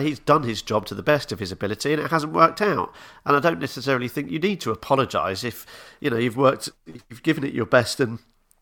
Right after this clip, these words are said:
it goes south. Well, well, so be it. So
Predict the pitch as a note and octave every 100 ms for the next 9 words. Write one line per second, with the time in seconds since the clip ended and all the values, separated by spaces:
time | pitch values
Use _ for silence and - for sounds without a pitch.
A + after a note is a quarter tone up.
0 | _ - C3+ - B2 G#2+ - C3+ G2 F#2+
1 | - C3+ C3+ - - - - D3+ D#3 -
2 | F3 D#3+ E3+ G3 - - F#3+ F#3